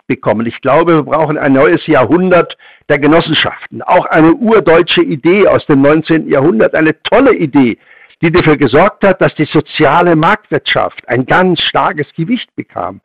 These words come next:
und eine sehr erfolgreiche Politik, zumindest in den ersten dreißig, vierzig Jahren der Bundesrepublik machen konnte. Wir brauchen eine Politik, die dafür sorgt, dass Produkte länger leben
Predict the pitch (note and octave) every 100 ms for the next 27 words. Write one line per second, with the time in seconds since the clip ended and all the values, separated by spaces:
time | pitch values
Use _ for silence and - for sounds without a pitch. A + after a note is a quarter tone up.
0 | - - - F3 D#3 E3 E3+ C3+ F3+ E3+
1 | D3 - E3+ B3 C#3+ A2+ A2 C#3+ - B2+
2 | B2+ G#3 - - C#3+ F3+ G#3+ G3 E3+ D3+
3 | D#3 F#3+ - - A#2+ D#3+ D#3+ C3 - E3
4 | - C#3+ B2 B2+ C3+ C3 - - _ D#3
5 | C3+ C4+ D4 - D3+ A#2+ G2+ C3 B2+ A#2+
6 | A2+ - A#2 - - - - E3+ F3 F#3
7 | A3+ G#3+ F3+ F3+ - F#3 F#3 - A3+ -
8 | F#3 E3 D3+ C#3+ C#3 D#3 G#3+ - D#3+ -
9 | - D3+ G3 G3 - E3 D3+ D3 C#3 C3
10 | C3+ C3+ - -